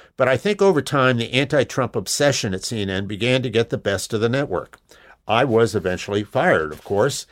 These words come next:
and after that, a small parade of conservative Trump supporters who replaced me were similarly dismissed and dispatched by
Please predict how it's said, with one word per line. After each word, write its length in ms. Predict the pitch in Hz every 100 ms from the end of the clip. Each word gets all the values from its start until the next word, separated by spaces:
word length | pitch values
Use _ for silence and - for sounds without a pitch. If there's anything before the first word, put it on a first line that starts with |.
| -
and 120 | 92
after 260 | 117 120 123
that, 240 | 127 123
a 60 | 110
small 360 | - 131 143
parade 380 | - 135 127 127
of 140 | 113
conservative 560 | - 101 - 131 110 98
Trump 240 | - 131
supporters 560 | - 98 - 98 98 - - - -
who 140 | 123
replaced 460 | 101 - 151 180 -
me 220 | 113 101 - - -
were 140 | 131
similarly 500 | 123 185 196 120 95
dismissed 640 | 87 110 - 127 113 110 110
and 80 |
dispatched 640 | 95 95 - 104 98 - -
by 380 | 95 107 156